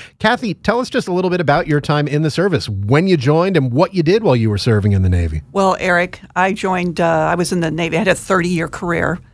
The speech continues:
Speaker 1: Wow.
Speaker 2: Uh, I entered, I was age twenty-two, right out of college.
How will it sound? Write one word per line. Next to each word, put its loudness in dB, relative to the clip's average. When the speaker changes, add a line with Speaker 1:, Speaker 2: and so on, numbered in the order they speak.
Speaker 1:
Wow. -2
Speaker 2:
Uh, -8
I -4
entered, -2
I -2
was -6
age -6
twenty-two, -2
right 0
out 0
of -8
college. -6